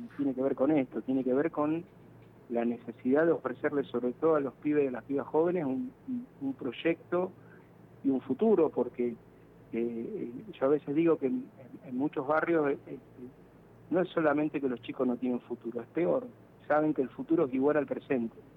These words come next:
que no tienen posibilidad de evolucionar, de ser, eh, mejores o de eh,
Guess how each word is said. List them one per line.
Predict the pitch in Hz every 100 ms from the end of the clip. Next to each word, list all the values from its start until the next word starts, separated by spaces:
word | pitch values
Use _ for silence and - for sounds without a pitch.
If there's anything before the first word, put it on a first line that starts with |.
| - - -
que | 127
no | 135
tienen | 156 156 143
posibilidad | 131 - 135 127 135 147 165
de | 165 170 175 - - - - -
evolucionar, | 120 123 127 120 - 135 151 165 170 165
de | 135 117 -
ser, | 143 147 160 - - - - - -
eh, | - 120 120 147
mejores | 120 - 165 170 170
o | 131 123
de | 123 123 123 - - - - -
eh, | 120 120 120